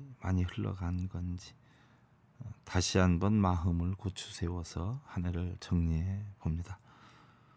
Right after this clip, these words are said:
대부분의 우리는 항상 행복하게 살기를 원하지만요. 누구나 살다 보면은 어렵고 힘든 일은 다 겪지 않는가 하는 그런 마음입니다. 그러나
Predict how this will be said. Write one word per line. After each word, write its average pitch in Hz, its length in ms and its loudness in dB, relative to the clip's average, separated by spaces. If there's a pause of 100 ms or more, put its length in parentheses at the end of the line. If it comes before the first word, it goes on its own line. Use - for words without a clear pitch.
(560)
대부분의 117 520 12
우리는 107 640 10
항상 98 580 0 (140)
행복하게 95 760 0
살기를 90 520 -4
원하지만요. 92 840 0 (920)
누구나 90 320 8
살다 101 400 6
보면은 87 680 0
어렵고 90 420 4
힘든 92 420 2
일은 98 320 -2
다 101 400 0
겪지 - 320 -4
않는가 90 480 2 (160)
하는 135 240 4 (160)
그런 90 580 0
마음입니다. 90 560 -4 (960)
그러나 90 440 10